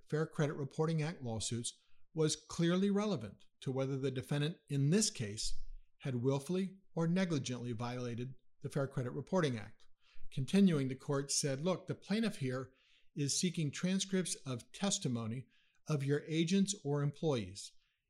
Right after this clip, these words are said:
If a responsive transcript contains personal information of another person who's not a party in the current case, that information can easily be redacted."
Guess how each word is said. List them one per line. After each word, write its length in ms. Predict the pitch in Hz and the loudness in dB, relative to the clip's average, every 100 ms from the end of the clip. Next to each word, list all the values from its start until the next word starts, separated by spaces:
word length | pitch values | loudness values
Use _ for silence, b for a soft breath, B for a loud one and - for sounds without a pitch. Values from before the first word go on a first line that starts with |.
| _ | _
If 260 | 139 165 - | 0 0 -2
a 100 | 175 | -2
responsive 640 | 180 190 - 165 156 - 170 | 0 0 0 0 0 0 -2
transcript 600 | - 135 110 - 127 151 | -4 -4 -4 -4 -6 -4
contains 480 | 143 135 147 143 135 | -4 -2 0 0 -4
personal 440 | - 175 175 190 | 0 2 4 2
information 500 | 185 185 123 113 127 | 2 0 0 0 -2
of 100 | 123 | -2
another 340 | 127 120 135 165 | 0 0 0 0
person 560 | - 131 117 139 131 b b b b b | -2 -2 0 0 -2 b b b b b
who's 200 | 151 139 | 0 2
not 260 | 135 143 165 | 2 2 2
a 60 | 185 | 0
party 420 | - 151 143 139 | 2 4 4 2
in 80 | 135 | 0
the 60 | |
current 380 | 135 - 247 104 | -2 -2 -2 -2
case, 340 | - 104 123 | -4 -4 -4
that 180 | - 131 | 2 6
information 520 | 151 165 139 120 147 | 6 4 0 0 -2
can 220 | 127 139 170 | -2 -2 0
easily 360 | 180 196 196 | 0 4 4
be 160 | 165 156 | 4 2
redacted." 560 | 147 135 240 - 101 | 0 0 -2 -4 -10